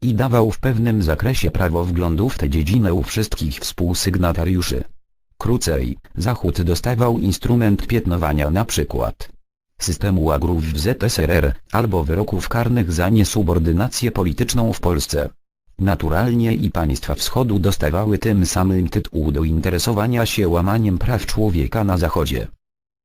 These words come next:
I właśnie ten moment wykorzystywali rozmaici poplecznicy P Z P R w tysiąc dziewięćset siedemdziesiąt pięć rok,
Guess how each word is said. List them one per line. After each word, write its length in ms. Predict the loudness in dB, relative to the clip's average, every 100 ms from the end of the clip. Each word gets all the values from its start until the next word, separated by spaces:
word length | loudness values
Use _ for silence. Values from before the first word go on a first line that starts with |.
| _ _ _ -6
I 120 | -2 0
właśnie 360 | 0 0 0
ten 200 | 0 0
moment 480 | 2 2 2 0 0
wykorzystywali 840 | -2 0 0 0 -2 -2 0 -2
rozmaici 640 | -2 -2 0 0 0 0 0
poplecznicy 720 | 0 0 0 0 0 0 -2
P 160 | 0 0
Z 240 | 0 0
P 200 | -2 -2
R 100 | -4
w 60 | -4
tysiąc 400 | -2 0 0 2
dziewięćset 640 | 0 2 2 2 0 0
siedemdziesiąt 680 | 0 0 2 2 0 0 0
pięć 260 | 0 0
rok, 280 | 0 -2 -6